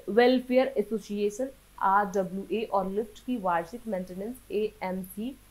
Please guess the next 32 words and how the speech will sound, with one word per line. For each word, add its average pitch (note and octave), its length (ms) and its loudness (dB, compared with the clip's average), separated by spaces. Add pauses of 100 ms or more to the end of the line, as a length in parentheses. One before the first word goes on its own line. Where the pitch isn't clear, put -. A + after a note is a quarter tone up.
की G#3+ 100 0
जिम्मेदारी G3 600 4
लेने A#3+ 260 2
वाली A3+ 340 -6
एजेंसियों F#3 420 -6
की B3+ 160 -10
जवाबदेही F#3 720 -4 (380)
तय C#4 120 2
करने A3 320 0
का C4+ 140 -4
प्रावधान A3 520 0
रखा F3 280 -6
गया D#3+ 180 -4
है। F3 160 -12 (540)
दरअसल E4 340 10
कुछ - 220 2
समय E4+ 280 6
में E4 340 2 (100)
से C#4+ 140 2
लिफ्ट C#4 360 2
में C4+ 240 0
दुर्घटनाओं A3+ 560 0
के B3+ 100 -4
मामले F#3 380 -2
सामने F3+ 420 -2
आ A#3+ 120 0
रहे A3+ 240 -4
हैं। A#3 160 -14 (140)
इसमें A3 280 -4
ज्यादातर G3+ 360 4
मामलों A3 360 0
में A3+ 200 -6